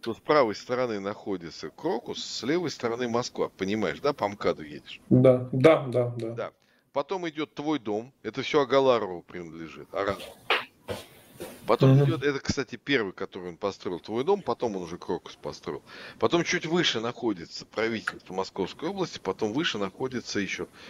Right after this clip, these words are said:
Speaker 1: э, областной суд московск-, московский.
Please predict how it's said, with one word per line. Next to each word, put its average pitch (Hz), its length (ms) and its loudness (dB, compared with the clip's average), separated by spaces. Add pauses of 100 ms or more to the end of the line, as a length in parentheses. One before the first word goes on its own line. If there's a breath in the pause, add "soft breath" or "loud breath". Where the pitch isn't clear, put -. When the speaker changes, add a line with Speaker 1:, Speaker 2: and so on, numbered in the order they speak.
(320 loud breath)
Speaker 1:
э, 95 1300 4 (240)
областной 113 480 0
суд - 280 -10
московск-, - 520 -12
московский. - 680 -8